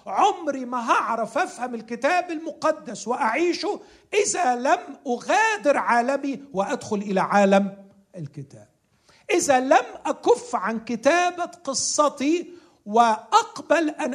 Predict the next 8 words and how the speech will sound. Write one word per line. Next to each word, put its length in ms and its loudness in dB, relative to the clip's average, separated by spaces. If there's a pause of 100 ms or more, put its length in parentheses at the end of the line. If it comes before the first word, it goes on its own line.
(100)
أكون 560 0
شريكا 640 0
في 200 -6
قصة 560 -10
الله. 220 -20 (2750)
التشبيه 460 -4
اللي 160 -6
أقوله 280 -16